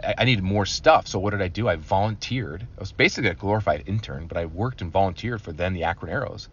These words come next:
one summer, the summer of oh nine, a year after I graduated.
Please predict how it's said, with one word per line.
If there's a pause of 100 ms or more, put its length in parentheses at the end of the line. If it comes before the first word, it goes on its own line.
one
summer, (340)
the
summer
of
oh
nine,
a
year
after
I
graduated.